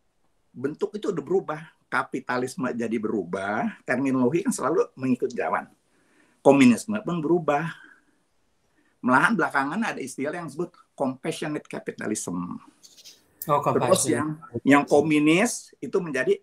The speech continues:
Speaker 1: sosialisme. Di Eropa tuh dia nggak mau sebut komunis, tapi dia tetap mengambil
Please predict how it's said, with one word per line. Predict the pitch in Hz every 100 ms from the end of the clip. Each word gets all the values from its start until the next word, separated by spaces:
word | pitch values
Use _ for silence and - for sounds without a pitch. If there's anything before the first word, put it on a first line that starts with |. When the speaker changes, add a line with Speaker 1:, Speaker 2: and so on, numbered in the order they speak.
| _ -
Speaker 1:
sosialisme. | - 160 - 139 139 139 - 90 78 _ _ _ _
Di | 117 120
Eropa | 117 123 165
tuh | - 233
dia | 123
nggak | 185 139
mau | 123
sebut | 135 -
komunis, | - 117 214 190 - - -
tapi | 117 - - _ -
dia | 196
tetap | - 143 226 -
mengambil | 156 143 123 120 156